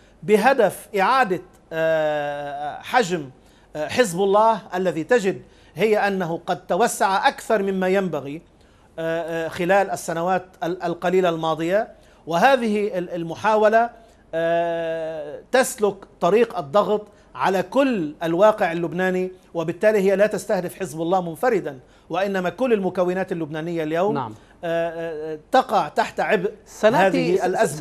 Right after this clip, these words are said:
Speaker 2: سنأتي، سنأتي
Speaker 1: آه،
Speaker 2: لهذه النقطة،
Speaker 1: بالتالي هذا
Speaker 2: دكتور.
Speaker 1: هو المختصر
Speaker 2: نعم.
Speaker 1: البسيط.
Speaker 2: آه، سنأتي لهذه النقطة، موضوع حزب الله،
Speaker 1: نعم.
Speaker 2: لأنه موضوع مهم،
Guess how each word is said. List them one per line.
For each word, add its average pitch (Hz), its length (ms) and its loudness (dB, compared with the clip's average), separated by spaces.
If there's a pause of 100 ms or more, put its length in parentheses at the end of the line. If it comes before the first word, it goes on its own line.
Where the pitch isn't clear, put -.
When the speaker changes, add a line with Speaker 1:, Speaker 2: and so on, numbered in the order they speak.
Speaker 2:
سنأتي، 240 340 0
سنأتي 233 380 0
Speaker 1:
آه، - 20 2
Speaker 2:
لهذه 208 260 4
النقطة، 214 260 4
Speaker 1:
بالتالي 220 180 6
هذا 208 100 6
Speaker 2:
دكتور. 180 140 6
Speaker 1:
هو 208 160 2
المختصر 180 520 -2
Speaker 2:
نعم. 165 60 -4
Speaker 1:
البسيط. 165 420 -2
Speaker 2:
آه، - 40 -6
سنأتي 226 420 0
لهذه 196 240 4
النقطة، 185 380 2
موضوع 156 300 0
حزب 160 280 -4
الله، 180 160 4
Speaker 1:
نعم. 165 160 4
Speaker 2:
لأنه 175 140 -2
موضوع 160 320 0
مهم، 147 400 0